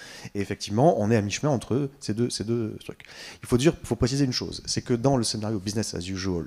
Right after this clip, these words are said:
deux, comparativement au scénario Business as Usual, c'est-à-dire que depuis les années soixante-dix, on n'aurait strictement rien mis en place, rien changé, et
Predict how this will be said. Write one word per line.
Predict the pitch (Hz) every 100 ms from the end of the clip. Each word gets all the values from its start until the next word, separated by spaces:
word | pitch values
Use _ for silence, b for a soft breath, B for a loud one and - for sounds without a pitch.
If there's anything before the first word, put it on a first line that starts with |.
| -
deux, | 90 107 208 233 - B B B B B
comparativement | - 113 117 113 - 117 117 110
au | -
scénario | - 104 104
Business | 92 110 117 -
as | 98
Usual, | 107 107 120 110
c'est-à-dire | - 98 98
que | - 95
depuis | 101 139 143
les | 120
années | 117
soixante-dix, | 110 110 117 101 117 113 104 - - - -
on | 107
n'aurait | 104
strictement | - 127 127 120
rien | 98 98 135 175
mis | 165
en | 147
place, | 131 139 -
rien | 90 123
changé, | 131 113 104 95 - _ b b b b b b
et | 107 104 95